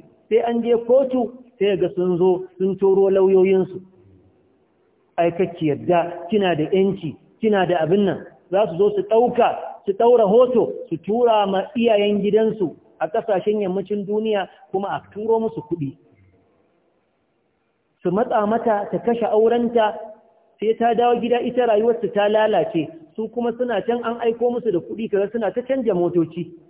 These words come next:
Su rayuwarsu ce take kyau, ba rayuwar matan ba. Ai mun yi ayyuka da su, da dama za su nemi mu ba su shawarwari, amma daga ƙarshe muna ganin ba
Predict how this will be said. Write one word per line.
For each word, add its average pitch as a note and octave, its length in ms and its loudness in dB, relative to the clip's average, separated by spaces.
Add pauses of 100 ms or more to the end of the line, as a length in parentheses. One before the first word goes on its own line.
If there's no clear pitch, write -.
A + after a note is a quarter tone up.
(1000)
Su D4+ 180 2
rayuwarsu D4+ 580 4
ce C#4 120 2
take C4+ 360 2
kyau, C4+ 200 4
ba A3+ 160 4
rayuwar A3+ 340 4
matan A3+ 400 2
ba. - 280 -4 (1500)
Ai C4 120 4
mun D#4+ 200 0
yi D#4+ 60 2
ayyuka D#4 480 4
da G3+ 160 4
su, A#3 180 -2 (360)
da G3 120 2
dama B3+ 420 4
za C#4 200 4
su C4+ 80 0
nemi A3+ 200 4
mu A#3+ 220 2
ba A#3 160 6
su A#3 200 -4
shawarwari, G3 460 4
amma A#3+ 240 0
daga C#4 220 2
ƙarshe C4 340 0
muna C4+ 260 2
ganin B3 340 2 (1200)
ba G#3+ 120 2